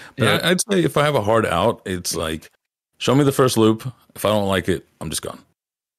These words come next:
Speaker 2: Yeah, some of, some of those games, I feel like if you're, <laughs> if you're not enjoying the taste of it after, you know, one run through, it's kind of hard to con-, consider
Speaker 1: Mm-hmm.
Speaker 2: going again. I,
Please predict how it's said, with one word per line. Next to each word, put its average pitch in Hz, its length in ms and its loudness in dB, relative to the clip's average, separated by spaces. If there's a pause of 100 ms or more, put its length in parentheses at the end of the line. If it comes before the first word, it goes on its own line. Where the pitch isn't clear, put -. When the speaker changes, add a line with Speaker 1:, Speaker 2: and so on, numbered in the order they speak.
(320)
Speaker 2:
Yeah, 104 100 -4
some 160 220 2
of, 135 160 0
some 147 160 4
of 135 40 4
those 110 140 4
games, 95 300 0
I 90 80 -2
feel 95 360 -2
like 87 200 -8 (720)
if 87 120 -6
you're, 98 460 0 (360)
<laughs> - 360 -20
if 101 140 0
you're 104 100 2
not 104 220 2
enjoying 98 320 0
the 90 80 -2
taste 101 340 0
of 101 80 0
it 104 160 0
after, 92 560 -2
you 90 80 -10
know, 85 120 -6
one 90 280 -2
run 104 180 2
through, 120 380 2
it's 87 160 -6
kind 90 140 -2
of 85 60 -8
hard 92 240 0
to 87 260 -2
con-, 92 200 -6 (140)
consider 98 380 -4
Speaker 1:
Mm-hmm. 101 80 0
Speaker 2:
going 95 240 2
again. 95 520 -2
I, 104 220 -2